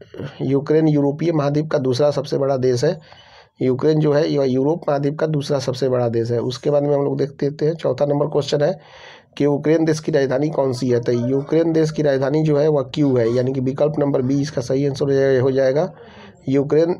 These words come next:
जो है, यूक्रेन देश की राजधानी जो है वह क्यू है। अब नेक्स्ट हम लोग क्वेश्चन देख लेते हैं।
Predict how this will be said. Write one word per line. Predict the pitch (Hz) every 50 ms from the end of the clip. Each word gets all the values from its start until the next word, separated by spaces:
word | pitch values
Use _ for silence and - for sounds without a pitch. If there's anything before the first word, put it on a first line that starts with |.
| -
जो | 147 139 139
है, | 139 143 - 165 160 160 - 143
यूक्रेन | 135 135 143 151 160 156 151
देश | 151 147 143
की | - -
राजधानी | 147 139 131 120 131 135 143
जो | 143 143 143
है | 147 175 170
वह | 165 156 156 156 -
क्यू | 143 135 123 117
है। | 113 110
अब | 123 127 123 127 127
नेक्स्ट | 143 139 131 - - -
हम | 143 147 147
लोग | 143 143 151
क्वेश्चन | - 139 - - 147 143
देख | 143 143 147
लेते | 147 139 151 156
हैं। | 147 160 190